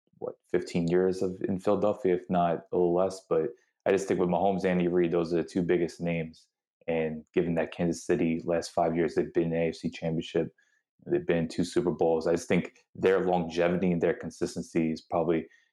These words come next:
gets a little bit more of an edge over to Philly. I know Philly's been a great story, and look, Philly in their own right has been successful, but I just think the consistency of Kansas City and the legendary status of Mahomes, Reed, and, of course,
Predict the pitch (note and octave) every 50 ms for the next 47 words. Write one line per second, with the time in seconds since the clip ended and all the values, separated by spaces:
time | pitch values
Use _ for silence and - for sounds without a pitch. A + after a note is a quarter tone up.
0 | _ _ - C#3 C3+ - A#2 A2+ A#2+ A2 G2+ F#2 G2 G2 F#2 F2+ F#2 F2+ F2+ F2
1 | - F#2 E2+ E2 D#2+ - - - F#2 E2 D#2+ D#2+ D#2 D2+ - - F2+ G#2 A2+ A2
2 | G#2+ G#2+ G2 - - - F#2 F2+ - F#2 F2 E2 - - F#2 F2+ F2+ - - -
3 | F2+ F2 F2+ F2+ F2+ E2+ E2+ E2 D#2+ D#2+ E2 - _ _ _ _ - F#2 - -
4 | F#2 F#2 F2+ F2 E2+ E2+ E2+ E2+ E2+ F2+ F2+ F2+ F2+ F#2 F#2 F2+ - F#2 F#2 E2+
5 | F2 F2+ F#2 F#2 - G2 - - - F#2+ F2+ - - F2+ D#2+ E2+ D#2+ D#2 - -
6 | _ _ _ _ _ - F2+ F2 F2 - - F2 D#2+ E2 - - E2+ D#2+ - -
7 | G2+ F2+ - - - F#2+ F2+ F2+ - - F#2 F2 - - - F#2+ F#2+ F#2 G#2 G2+
8 | G2 - - E2 E2+ E2 E2 E2 - _ _ _ _ _ - E2 E2 E2+ E2 E2
9 | D#2+ D#2+ E2 D#2+ D#2 D#2 - - E2+ E2+ E2 - - E2+ D#2+ D#2+ E2+ E2 E2 D#2+
10 | D#2+ - F2 E2 E2+ E2 E2 D#2 E2+ E2 D#2+ E2 _ _ _ _ _ _ _ -
11 | - - _ - - - - - - -